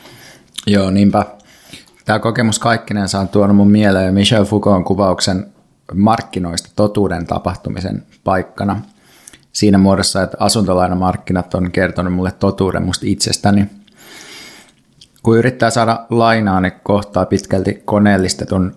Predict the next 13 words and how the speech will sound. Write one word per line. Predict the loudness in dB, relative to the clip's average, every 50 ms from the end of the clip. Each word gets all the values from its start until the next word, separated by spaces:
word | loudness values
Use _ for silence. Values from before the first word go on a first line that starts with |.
| -4 -2
järjestelmän, | 0 0 0 0 -4 -4 -6 -4 -6 -4 -4 -4 -4 -4
joka | -4 -4 -4 -4 -6 -4
laskee | -2 -2 0 0 -2 -2 -2 -2 0
tiettyjen | 0 -2 -2 -2 -2 -2 -2
parametrien | 0 0 0 0 0 -2 -2 -4 -6 -6 -6 -4
puitteissa | -2 -2 -2 -2 -2 -4 -4 -4 -2 -2 -2 -4 -4 -6 -4
arvion | 0 0 0 0 0 -2 -4 -4 -4 -6 -4
sun | -2 -2 -2 -2 -4 -6 -2
todennäköisestä | -2 0 2 2 2 0 0 -2 -2 -4 -6 -4 -2 0
elämänkulusta | 2 2 2 2 0 0 0 0 0 0 -2 -2 -2
ja | 0 0
siihen | 2 0 0 0 0 0
sisältyvistä | 0 0 0 0 0 -2 -2 -4 -6 -6 -6 -8